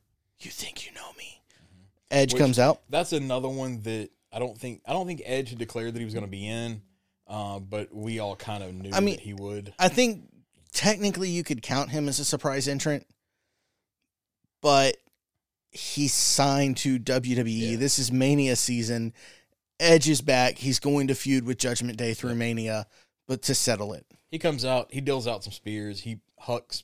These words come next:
Speaker 2: Finn. He hucks, uh, Priest. He tries to throw out Dominic, but Priest and Finn grab him and pull him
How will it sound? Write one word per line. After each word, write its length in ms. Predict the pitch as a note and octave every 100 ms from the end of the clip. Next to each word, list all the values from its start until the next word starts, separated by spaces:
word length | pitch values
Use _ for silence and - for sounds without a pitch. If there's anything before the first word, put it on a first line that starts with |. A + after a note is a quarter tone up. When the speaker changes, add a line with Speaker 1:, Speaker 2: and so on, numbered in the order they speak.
| _
Speaker 2:
Finn. 460 | _ - G#2+ G#2 G2+
He 140 | G#2 G2+
hucks, 540 | G#2+ G#2+ - - - _ _ _ _ _ -
uh, 180 | - - -
Priest. 640 | A#2 A2+ G#2+ G#2 - - _ _ _
He 100 | A2+
tries 340 | - C3+ C3+
to 100 | -
throw 340 | A2 B2 A#2 G#2+
out 160 | E2+ G#2
Dominic, 560 | A2+ A2+ A2 G#2+ G#2 _ _ G2+
but 380 | G2 G#2+ G#2 G2+ _ _
Priest 300 | B2 B2 -
and 120 | A2
Finn 280 | - A2+ G#2+
grab 340 | G2+ G#2+ A2 G#2+
him 140 | G2+
and 100 | F#2+
pull 220 | - G#2
him 200 | G2+ G2